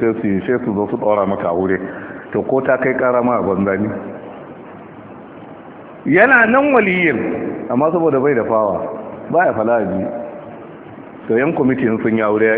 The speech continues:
inganta. Ka sharifatin dakala wa tala, kaman ainihin ma mai daraja.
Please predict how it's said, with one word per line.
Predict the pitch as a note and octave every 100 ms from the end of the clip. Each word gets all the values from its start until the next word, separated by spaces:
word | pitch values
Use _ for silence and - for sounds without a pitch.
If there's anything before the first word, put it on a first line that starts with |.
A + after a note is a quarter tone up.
| A2
inganta. | G2+ F#2 F2+ F2+ E2 - - - - - - - - - - -
Ka | A#2+
sharifatin | A#2+ C3 E3 E3+ D#3+ D3+ D3
dakala | D#3+ D#3 D3+ C#3
wa | C3+ C#3+
tala, | G3+ A3 A3 A3 A3 A3 A3 A3 A3 A3
kaman | D3+ D#3 F#3
ainihin | F3 F#3+ G3 F#3
ma | F#3+ F#3+
mai | E3+ C#3+
daraja. | D3+ D#3 D#3 C3+